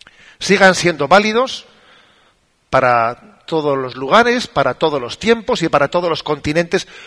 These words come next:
Porque nosotros generalmente las cosas suelen caducar antes, ¿no? No hay ninguna constitución que tenga dos mil años. Enseguida se reforman las leyes, las leyes se reforman y se,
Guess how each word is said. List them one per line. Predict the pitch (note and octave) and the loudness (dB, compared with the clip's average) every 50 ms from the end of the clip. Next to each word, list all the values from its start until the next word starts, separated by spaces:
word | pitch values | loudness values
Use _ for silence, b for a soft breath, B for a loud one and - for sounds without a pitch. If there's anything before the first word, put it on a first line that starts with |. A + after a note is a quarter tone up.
| B B | B B
Porque | - C#3+ A2+ C#3+ | -12 -8 -6 -4
nosotros | C#3 C#3+ C3+ F#3 F#3 A#3 F3 | -4 -4 -4 -4 -4 -4 -2
generalmente | E3 F#3+ F#3 G3 G#3 G3+ G3 G3+ G#3 G3 - A3+ | -2 -2 0 2 2 2 2 0 -2 0 0 0
las | G#3 - - | 0 0 -2
cosas | - E3+ G3 F#3+ | -4 -4 -4 -2
suelen | F#3+ F#3+ G3 F#3 E3 | -2 -2 -2 -2 -2
caducar | C#3+ C#3+ C#3+ C3 C3+ C3 - C#3+ B2+ B2 | 0 0 0 0 -2 -4 -2 0 0 2
antes, | D3+ G#3 G3+ - A#2+ F#2 - - | 2 0 0 -4 -10 -10 -10 -10
¿no? | D3+ F3+ B B B B B B B B B | -12 -14 B B B B B B B B B
No | - C3 F3 | -4 -2 -2
hay | F#3+ | 0
ninguna | G3 G3 F#3+ F3+ F#3 F3+ F3 | 0 0 -2 0 2 2 2
constitución | E3 - F3 E3 - - E3+ E3 - D#3 C#3+ - D3 E3+ E3 - | 2 2 -2 -2 -2 -2 -4 -4 -4 -4 -2 0 2 0 2 2
que | - D#3 D3 | 0 -2 0
tenga | - D#3+ D3 D#3 D3+ | 0 2 2 4 2
dos | D3 D3 B2 | 2 2 -2
mil | C#3 C#3 C#3 D#3 | -4 -2 0 0
años. | F#3+ G3+ E3 A2+ F2+ - - - b b b b b b b b b b | 0 0 -2 -8 -10 -12 -16 -20 b b b b b b b b b b
Enseguida | - C3 B2+ - B2 C#3 D#3+ F#3+ F3+ | -10 -8 -6 -6 -4 0 2 2 4
se | - D3+ | 4 2
reforman | - - C#3 - D#3+ F3 F3 F3+ F3 | 0 0 0 0 2 2 2 2 2
las | D#3 B2 - C#3+ | 2 0 -2 -2
leyes, | E3+ G#3+ F3+ E3 A#2+ | -2 -2 -2 -2 -2
las | C3+ C3 | -2 -2
leyes | C3 D3 D3 F#3 - | 0 0 0 0 0
se | D3 | -2
reforman | B2+ B2+ C3 - F3+ G#3 G3+ E3+ D3+ C#3+ | -4 -6 -6 -4 -2 -2 -2 -2 -2 -4
y | C#3 | -4
se, | - - C#3 B2 | -4 -4 -4 -4